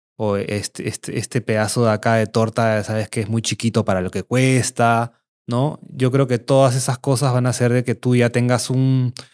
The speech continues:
perfil mucho más amplio de cada cliente y que no,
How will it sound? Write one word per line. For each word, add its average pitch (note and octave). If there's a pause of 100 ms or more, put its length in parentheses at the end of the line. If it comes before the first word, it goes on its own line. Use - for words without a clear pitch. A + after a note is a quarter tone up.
(300)
perfil C#3 (260)
mucho C#3
más C3+
amplio C#3
de A#2
cada B2
cliente C3
y C3+
que B2
no, B2+